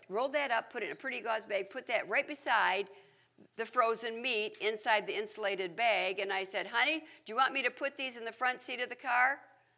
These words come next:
"Sure." He's busy doing a hundred different things. Didn't think anything more about it. Uh, hour, hour and a half later, he kisses me goodbye. He's off. About three hours later, I called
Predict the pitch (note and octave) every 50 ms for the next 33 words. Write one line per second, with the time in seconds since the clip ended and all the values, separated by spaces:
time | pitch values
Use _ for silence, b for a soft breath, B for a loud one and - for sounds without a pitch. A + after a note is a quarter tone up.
0 | b b b b b b b b _ _ - - - E4 D4+ A3 C#3+ - - -
1 | - _ _ _ - A#3 G#3+ F3+ E3 D#3 E3+ A#3 A3+ A3 A3 E3+ D3 C#3 C#3 F3+
2 | F3 E3 D#3 D#3+ - F#3+ F#3 F3+ F3+ E3+ - F3 F3 - - - - E3+ - -
3 | - - - - - _ _ _ _ _ _ _ _ _ _ _ _ _ _ _
4 | _ _ _ _ - G3+ F#3 F3 F#3 E3 E3 D#3+ E3 D#3+ E3+ D#3+ D#3+ E3 E3 E3
5 | E3 G3 B3 C#4 - - - _ _ _ _ _ _ _ _ _ _ _ _ _
6 | _ _ _ _ _ _ _ _ _ _ _ _ - D#3+ - - - - - -
7 | - - E3 F3+ F3+ F3+ F#3 - - F3 F3 F3+ F3+ F3 E3+ - F3 F3 F#3+ G3
8 | F#3+ F3 D3+ - - F#3 - - E3 E3 F3 F3 D#3+ - E3+ D3 D#3+ E3 D#3+ E3+
9 | G3 G3 F3 D#3 D3+ - - - D#3 E3 F#3+ G#3 - - _ _ _ _ _ _
10 | _ _ _ _ _ _ _ _ - F#3+ G3 - - - B3 C#4+ C#4 B3 A3+ G#3+
11 | G3 F3+ - - G3 G#3 G#3 G3+ E3 D3+ D3+ D#3+ E3+ - - - G3+ - F3 E3+
12 | D#3+